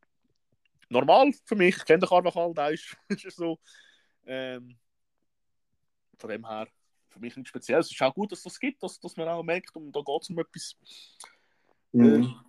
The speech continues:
Speaker 1: und wie schon gesagt, das, was der Modric macht, jedes Spiel in der Premier League oder die meisten müssen den Ball zuerst annehmen. Und, mm,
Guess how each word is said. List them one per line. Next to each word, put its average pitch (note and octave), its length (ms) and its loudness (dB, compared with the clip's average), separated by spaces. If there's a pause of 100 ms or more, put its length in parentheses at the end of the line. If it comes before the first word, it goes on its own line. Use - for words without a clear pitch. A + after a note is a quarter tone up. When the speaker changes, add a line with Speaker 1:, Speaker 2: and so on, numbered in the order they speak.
Speaker 1:
und D3+ 120 -6
wie E3+ 60 4
schon F3+ 120 -2
gesagt, F3+ 280 4
das, - 80 -20
was F3 60 -4
der D#3 100 -6
Modric E3+ 460 -6
macht, D#3+ 260 -4 (220)
jedes F#3+ 200 -8
Spiel F#3 200 -8
in G#3 60 -14
der E3 100 -18
Premier F#3+ 260 -8
League D#3+ 140 -10
oder C3+ 120 -14
die C3 100 -8
meisten D3 360 -6
müssen C#3+ 140 -10
den C3+ 100 -10
Ball C3+ 180 -2
zuerst - 300 -10
annehmen. D3+ 300 -8 (120)
Und, A#2 160 -18 (280)
mm, A#2+ 300 -16